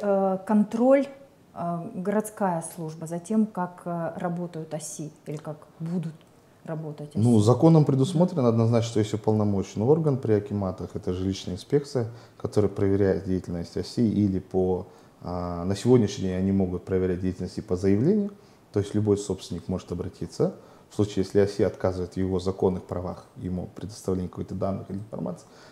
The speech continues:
Speaker 2: или у него есть подозрение о том, что какие-то его права нарушаются, тогда он может обратиться в жилищную инспекцию.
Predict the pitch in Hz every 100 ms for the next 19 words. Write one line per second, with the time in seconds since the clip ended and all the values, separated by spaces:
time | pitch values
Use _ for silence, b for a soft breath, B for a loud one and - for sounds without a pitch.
0 | B 110 110 104 104 101 107 104 101 107
1 | 98 90 - 90 - 95 95 - - 95
2 | - 95 92 95 90 92 101 - 160 -
3 | 143 B B - 135 175 135 135 101 98
4 | 101 123 - 95 98 104 - 87 - -
5 | - -